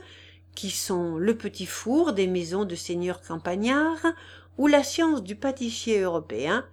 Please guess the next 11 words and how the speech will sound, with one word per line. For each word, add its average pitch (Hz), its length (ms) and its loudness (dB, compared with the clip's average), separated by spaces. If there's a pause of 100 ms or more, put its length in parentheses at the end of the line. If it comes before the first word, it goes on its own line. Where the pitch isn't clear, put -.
(300)
n'a 175 200 0
rien 202 440 2
à 294 100 6
voir 226 600 0
ni 208 280 0
à 214 120 0
enseigner. 247 600 0 (1600)
Tchitchikov, 370 840 2
de 190 80 -8
son 330 240 -2
côté, 269 440 -2